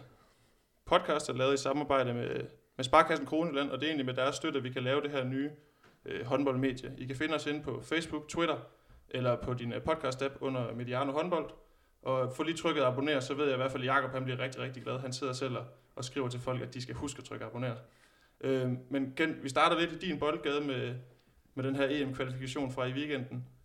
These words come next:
Øhm, de vinder den her enogtyve tyve sejr over Tjekkiet. Det bliver lidt mere spændende til sidst, end man havde regnet med. Øh, men, men holdet er ligesom klar med, eller klar til slutrunden efter fire sejre i, i fire kampe.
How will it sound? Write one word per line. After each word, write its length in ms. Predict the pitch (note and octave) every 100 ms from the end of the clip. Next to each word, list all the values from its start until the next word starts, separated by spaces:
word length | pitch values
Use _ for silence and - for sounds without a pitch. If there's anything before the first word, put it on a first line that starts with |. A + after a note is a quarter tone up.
| - _ _ -
Øhm, 640 | C3 B2+ B2 A#2+ B2 A#2 B2 - _ _ _ _ _ _ _ _ _ _
de 100 | D#3
vinder 320 | D#3 F3+ B2+ B2 - - - - -
den 120 | A#2+
her 100 | B2
enogtyve 420 | C#3 C#3 - C3+
tyve 240 | C3 D3 C#3+
sejr 200 | D3 C3+
over 140 | C3
Tjekkiet. 440 | B2+ B2+ D#3 B2+ B2+
Det 100 | -
bliver 140 | C3 D#3+
lidt 160 | D3+
mere 120 | D3+ C#3
spændende 340 | - D#3 D#3+
til 120 | C3+
sidst, 240 | C3 D#3 C#3+
end 80 |
man 160 | B2 A#2+
havde 260 | B2+ A2+ B2 - _ _ -
regnet 280 | D3+ F#3+ D#3+
med. 160 | E3 E3 - _ _ _ - C#3
Øh, 320 | C3+ C3 C3
men, 280 | C3+ C#3 C3+
men 120 | C#3+
holdet 240 | D#3 D3+
er 60 | C3
ligesom 240 | C#3+ C3+
klar 360 | C3+ D3+ B2 B2+
med, 240 | B2 B2 B2+ - _ _ _ -
eller 140 | A#2+
klar 220 | B2+ C3+
til 100 | C3
slutrunden 400 | C3 D3+ C3+ C#3
efter 200 | C#3 C3
fire 220 | B2+ D3 C3+
sejre 420 | C3 C3 B2+ A#2+
i, 160 | A#2+ B2
i 80 | B2+
fire 240 | C3+ C3+
kampe. 320 | C3+ C3 C3+